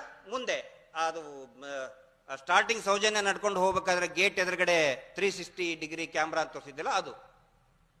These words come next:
ಅಲ್ಲಿಂತ್ರ. ಅಂದ್ರೆ ನಾನೀಗ ಪೂರ್ತಿ ಇದು ಬರ್ಡ್ ವ್ಯೂ ತೋರಿಸ್ತಾ ಇದೀವಿ, ಅಂದ್ರೆ ಹಕ್ಕಿ ಪಕ್ಷಿ ನೋಟ. Google Earth ಅಲ್ಲಿ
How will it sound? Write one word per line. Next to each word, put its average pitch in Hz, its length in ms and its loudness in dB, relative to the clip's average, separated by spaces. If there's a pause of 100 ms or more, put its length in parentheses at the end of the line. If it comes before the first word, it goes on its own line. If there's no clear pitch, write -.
(600)
ಅಲ್ಲಿಂತ್ರ. 196 420 4 (640)
ಅಂದ್ರೆ 233 240 -2
ನಾನೀಗ 226 260 4
ಪೂರ್ತಿ 254 400 -2
ಇದು 240 120 2
ಬರ್ಡ್ 247 300 4
ವ್ಯೂ 226 160 0
ತೋರಿಸ್ತಾ 208 320 -4
ಇದೀವಿ, 147 180 2
ಅಂದ್ರೆ 185 240 2
ಹಕ್ಕಿ 185 400 0
ಪಕ್ಷಿ 190 340 -4
ನೋಟ. 165 200 -4
Google 220 360 4
Earth 185 240 2
ಅಲ್ಲಿ 214 180 0